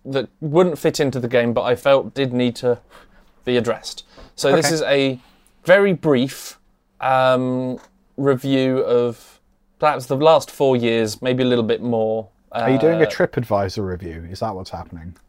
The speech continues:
Speaker 1: Uh, it's not. That would have been better. <laughs>
Speaker 2: One
Speaker 1: Just
Speaker 2: star. Would not re-elect.
Speaker 1: things that happened,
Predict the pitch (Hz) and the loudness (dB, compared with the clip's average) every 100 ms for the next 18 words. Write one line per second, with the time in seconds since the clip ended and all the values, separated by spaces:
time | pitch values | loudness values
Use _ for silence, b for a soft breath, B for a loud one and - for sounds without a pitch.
0 | _ _ _ 160 175 - - 196 185 - | _ _ _ -2 -2 -2 0 4 4 4
1 | 165 165 147 147 147 151 - 110 - _ | 2 2 2 0 0 -2 -2 -10 -12 _
2 | _ _ _ - - - - - - - | _ _ _ -18 -16 -8 -8 -4 -6 -6
3 | - - 175 - B B B B B 139 | -10 -12 -12 -14 B B B B B 4
4 | 208 131 - 127 95 - _ _ B B | 4 2 2 2 2 -4 _ _ B B
5 | 139 127 147 131 117 107 95 - - - | 0 2 2 4 4 4 -2 -8 -18 -20
6 | _ _ _ _ _ - 202 202 180 185 | _ _ _ _ _ 0 2 2 0 2
7 | 185 151 165 - 160 151 147 135 | 2 2 -6 -4 -2 0 0 -2